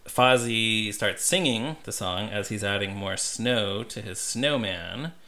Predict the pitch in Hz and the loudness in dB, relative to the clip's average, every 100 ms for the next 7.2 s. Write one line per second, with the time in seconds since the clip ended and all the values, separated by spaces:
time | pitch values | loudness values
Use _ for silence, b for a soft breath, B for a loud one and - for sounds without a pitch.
0 | b b b b b - - 98 90 95 | b b b b b -18 -8 -6 -4 -6
1 | 95 107 110 110 127 127 131 131 127 107 | 0 2 4 4 6 6 6 4 0 -2
2 | - 110 107 104 - 165 180 175 175 104 | -2 0 -2 -2 0 2 4 6 6 2
3 | - - 98 92 - - 139 139 135 131 | -2 -4 -4 -2 -4 0 2 6 6 8
4 | 135 147 143 - 104 98 92 101 107 110 | 8 4 0 -2 0 0 -2 -2 0 0
5 | 113 110 110 104 98 104 - 104 104 - | -2 0 2 2 0 -4 -4 -2 -2 0
6 | 104 101 101 113 127 127 - 120 123 123 | 0 0 0 -2 -2 -2 -2 -2 -2 -2
7 | - - | -2 -6